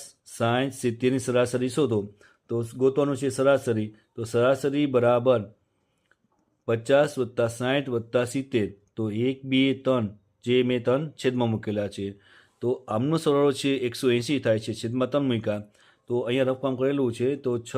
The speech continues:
તેરી અઢાર, ઝીરો બાજુ મૂકી દે એટલે સાઠ આવે જવાબ.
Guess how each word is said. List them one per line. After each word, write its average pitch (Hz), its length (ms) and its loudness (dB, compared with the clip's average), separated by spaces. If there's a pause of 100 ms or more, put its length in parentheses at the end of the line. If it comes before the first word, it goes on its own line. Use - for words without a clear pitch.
(140)
તેરી 127 300 2
અઢાર, 120 360 4
ઝીરો 123 340 0
બાજુ 117 240 0
મૂકી 123 240 -4
દે 127 80 0
એટલે 110 160 0
સાઠ 120 340 -4
આવે 123 160 0
જવાબ. 107 280 -2